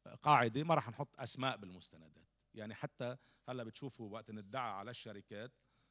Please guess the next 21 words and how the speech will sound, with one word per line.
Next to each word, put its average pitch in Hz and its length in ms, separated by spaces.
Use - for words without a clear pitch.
اللي 104 280
هي 127 160
الجهات 113 400
المسؤولة، 107 400
الشركات 101 560
المستوردة 95 560
للنفط، 92 440
وإذا 180 200
في 165 140
جهات 143 340
رسمية 135 380
تلكأت 135 480
القضاء 117 400
بيقرر. 101 440
الشركات 160 480
المستوردة 127 520
للنفط 110 480
طلع 135 300
الادعاء 110 680
من 107 160
ال-، 98 360